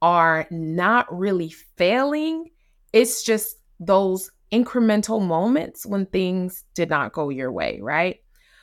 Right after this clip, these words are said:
The only failure that can truly happen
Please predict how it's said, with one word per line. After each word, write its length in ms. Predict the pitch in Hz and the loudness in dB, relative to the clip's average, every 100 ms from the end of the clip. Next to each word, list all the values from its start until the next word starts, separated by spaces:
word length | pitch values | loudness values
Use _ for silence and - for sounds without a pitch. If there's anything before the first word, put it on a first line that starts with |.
| _ _ _ | _ _ _
The 280 | 196 247 - | -2 -2 -2
only 320 | - 277 359 320 | 2 4 4 0
failure 460 | - 214 208 202 | 0 2 2 2
that 240 | 185 165 - | -2 -4 -6
can 120 | 143 | -10
truly 440 | - - 233 220 | -10 -4 0 0
happen 640 | 208 196 - 202 196 208 | 0 -2 -2 -2 -2 -2